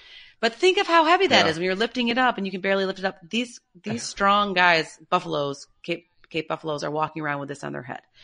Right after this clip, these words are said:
Speaker 1: So, yeah, I
Speaker 2: Right.
Speaker 1: just, I just love 'em. Oh my goodness.
Speaker 2: Yeah,
Speaker 1: But
Speaker 2: yeah, yeah.
Speaker 1: where bison, their horns are much shorter, much sharper.
Speaker 2: Right. Yeah, yeah. And they, they,
Speaker 1: And then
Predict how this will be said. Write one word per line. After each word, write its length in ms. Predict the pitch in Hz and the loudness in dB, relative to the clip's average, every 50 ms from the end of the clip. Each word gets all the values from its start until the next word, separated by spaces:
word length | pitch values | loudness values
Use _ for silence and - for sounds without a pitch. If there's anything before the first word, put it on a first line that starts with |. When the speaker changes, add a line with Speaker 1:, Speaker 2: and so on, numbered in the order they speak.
| - - - - - - - _ _ _ _ _ | -20 -20 -20 -20 -20 -20 -20 _ _ _ _ _
Speaker 1:
So, 540 | - - - 196 175 165 156 151 147 143 - | -16 -6 0 2 2 4 4 2 0 -2 -2
yeah, 200 | - 254 269 269 262 | -2 -2 0 2 4
I 40 | |
Speaker 2:
Right. 160 | 233 190 143 120 | 6 6 6 6
Speaker 1:
just, 160 | 107 - - - - _ _ _ _ _ _ _ - | 4 0 -6 -16 -20 _ _ _ _ _ _ _ -8
I 80 | 196 | -6
just 140 | 180 180 - | -6 -6 -2
love 160 | 185 160 151 | 0 0 0
'em. 120 | 143 143 143 | 0 -2 -4
Oh 60 | 170 | 0
my 120 | 180 175 170 | 2 2 0
goodness. 260 | 170 151 139 113 110 | 0 0 2 4 6
Speaker 2:
Yeah, 140 | 110 107 104 | 6 6 6
Speaker 1:
But 120 | - - | 6 6
Speaker 2:
yeah, 300 | 104 104 101 98 90 92 101 | 6 6 4 4 2 0 0
yeah. 100 | 110 110 - | 2 4 4
Speaker 1:
where 80 | 104 101 | 4 4
bison, 760 | - 262 294 320 - - - 220 190 170 170 170 175 - 180 | 4 4 4 4 0 -2 -2 -2 -2 -2 -2 -4 -10 -8 -2
their 160 | 190 196 208 | 0 0 0
horns 460 | 196 185 196 180 170 170 170 165 165 | 0 0 0 0 0 0 -2 -4 -4
are 120 | - 160 160 | -4 -4 -2
much 260 | 165 180 185 185 - | 0 0 -2 0 -2
shorter, 380 | - - 180 170 165 160 160 156 | -2 0 0 0 0 0 -2 -4
much 200 | 156 - - - | -4 -8 -8 -8
sharper. 340 | - - - 127 - - - | -8 -6 -6 -8 -8 -2 2
Speaker 2:
Right. 200 | 123 117 107 - _ _ _ _ _ _ _ _ _ _ _ _ _ _ - | 2 2 2 2 _ _ _ _ _ _ _ _ _ _ _ _ _ _ 6
Yeah, 240 | 175 226 226 170 | 10 10 10 10
yeah. 240 | 147 190 202 165 147 | 12 10 10 8 8
And 100 | 151 160 | 6 4
they, 160 | 175 175 175 | 6 6 4
they, 220 | 175 156 190 180 165 | 4 4 2 2 2
Speaker 1:
And 180 | 185 202 214 | 2 0 0
then 200 | 220 233 233 240 | -2 -2 -4 -4